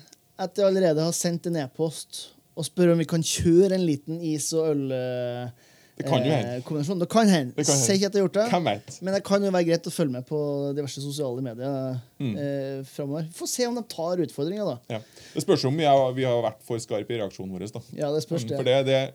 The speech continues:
Speaker 2: når vi er det, så vil jo folk bare
Speaker 1: Ja, ja, ja.
Speaker 2: forskanse seg i en posisjon.
Speaker 1: Ja, ja.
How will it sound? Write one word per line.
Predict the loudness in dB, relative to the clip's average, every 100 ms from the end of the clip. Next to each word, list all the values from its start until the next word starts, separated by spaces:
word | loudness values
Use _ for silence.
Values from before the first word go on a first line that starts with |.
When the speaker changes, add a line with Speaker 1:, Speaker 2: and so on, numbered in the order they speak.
| -12
Speaker 2:
når | -6 -2 0
vi | 2 2
er | 2
det, | 2 0
så | -2 -6 -10 -8
vil | -6
jo | -6
folk | -6 -8
bare | -8 -10 -12 -18 _
Speaker 1:
Ja, |
ja, | -2 0 0
ja. |
Speaker 2:
forskanse | -2 0 -2 -2 -4
seg | -4
i | -4
en |
posisjon. | -4 -8 -4 -2 -2
Speaker 1:
Ja, | -4 -4
ja. | -4